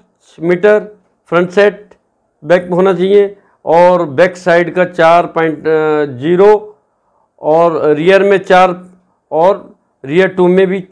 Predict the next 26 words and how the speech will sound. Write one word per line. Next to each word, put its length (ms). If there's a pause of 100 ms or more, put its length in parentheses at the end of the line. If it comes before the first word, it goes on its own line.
(120)
चार 580 (120)
मीटर 400 (240)
होना 260
चाहिए। 520 (920)
और 240
ग्रुप 280
में 220
बताता 300
हूँ, 100
ग्रुप 180
हाउसिंग, 280
अफोर्डेबल 600
हाउसिंग 440
में 380 (720)
हमारा 280
फ्रंट 280
सेटबैक 480
आठ 320
पॉइंट 240
पाँच 200
मीटर, 420 (920)
बैक 220
साइड 320
में 440 (260)
पाँच 340 (100)
मीटर 500